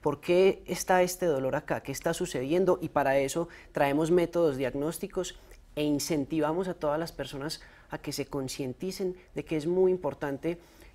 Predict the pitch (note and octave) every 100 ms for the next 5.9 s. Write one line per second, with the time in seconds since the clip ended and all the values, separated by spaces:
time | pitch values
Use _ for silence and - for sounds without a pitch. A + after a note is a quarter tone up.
0 | _ D3 C3+ C3+ C#3 F3 F#3 C#3 C3+ C#3
1 | - F3 F3 F3 C#3 - B2+ B2 - F3+
2 | B2+ - B2+ - D#3+ D#3 F3 F3 F3 D#3+
3 | C3 C3 C3+ C3+ C#3+ C#3+ C3+ - - -
4 | B2+ - C#3+ F3 D#3+ D3 C#3 C#3 D#3+ E3
5 | D#3 C3 B2+ B2+ - B2+ C#3 C3+